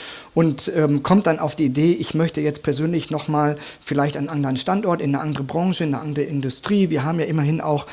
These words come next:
dreizehn verschiedene Industrien, die bei uns sind. Also alles einstellende Unternehmen, keine Personaldienstleister oder Headhunter, das wäre vielleicht noch wichtig. Aber wenn ich dann zu einem anderen Unternehmen wechsle, haben wir durchaus auch schon öfters den Fall gehabt,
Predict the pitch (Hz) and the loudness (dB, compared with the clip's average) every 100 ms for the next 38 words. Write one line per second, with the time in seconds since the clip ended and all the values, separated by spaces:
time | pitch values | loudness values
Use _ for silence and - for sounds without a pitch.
0 | - - - - 139 - 151 139 127 233 | -16 -16 -10 0 0 2 -2 0 0 6
1 | 247 175 185 170 - - 175 170 151 156 | 6 6 2 0 0 0 2 2 2 0
2 | 147 156 160 156 151 156 127 127 156 175 | 0 0 -2 0 -2 -2 -4 0 4 4
3 | - - 143 175 160 - 156 147 147 139 | 2 -2 2 2 0 0 0 0 0 0
4 | 123 131 160 202 226 240 - - 147 147 | 2 4 4 0 -4 -10 -4 2 2 2
5 | 139 131 127 143 131 143 175 - 143 147 | 0 0 2 4 2 2 2 2 0 0
6 | - 117 147 156 185 180 139 143 135 - | -2 -2 -2 -2 -4 -2 -2 -2 -2 -2
7 | 127 127 127 143 143 170 190 - - - | -2 -2 -4 -2 -2 -2 -2 -6 -14 -14
8 | - - - - 151 147 214 262 - 202 | -12 -14 -6 2 4 8 10 10 6 2
9 | 185 - 160 170 180 180 170 170 160 151 | 2 2 2 2 0 0 0 -2 0 0
10 | 143 135 147 247 - 165 123 - - - | 2 2 0 0 -4 -6 -8 -10 -20 -12
11 | - 147 151 147 127 190 247 147 156 - | 0 2 6 4 6 6 6 2 2 2
12 | 156 - 131 131 190 - 143 - 135 123 | -2 0 0 2 0 0 -4 -2 -4 -4
13 | - 127 135 123 135 - | -4 -4 -2 -2 -2 -4